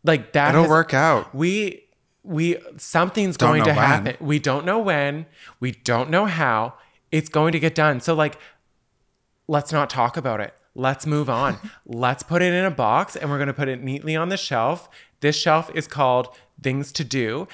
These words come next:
Speaker 1: and we'll pull that box down to deal with it when we're ready. Like, we've always, always had that approach
Speaker 2: Yeah.
Speaker 1: of, like,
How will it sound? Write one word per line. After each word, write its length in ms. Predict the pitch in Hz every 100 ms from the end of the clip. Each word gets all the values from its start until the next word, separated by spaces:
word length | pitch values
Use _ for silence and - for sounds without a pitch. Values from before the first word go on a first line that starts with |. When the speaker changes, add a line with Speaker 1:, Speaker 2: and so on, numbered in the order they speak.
| -
Speaker 1:
and 160 | - 156
we'll 80 |
pull 260 | 156 - 151
that 200 | 175 175
box 320 | 156 165 -
down 460 | - 117 110 135 180 - _
to 100 | 180
deal 240 | 135 120
with 140 | 120 147
it 100 | 139
when 160 | 147
we're 100 | 143
ready. 280 | 135 160 151
Like, 260 | 160 165 - - -
we've 240 | 147 180 - -
always, 640 | 123 120 135 147 165 - - _ _
always 360 | 151 151 143 131
had 180 | 135 131
that 120 | 131
approach 680 | 123 - 113 120 202 - - -
Speaker 2:
Yeah. 340 | 107 101 143
Speaker 1:
of, 80 | 101
like, 280 | 127 117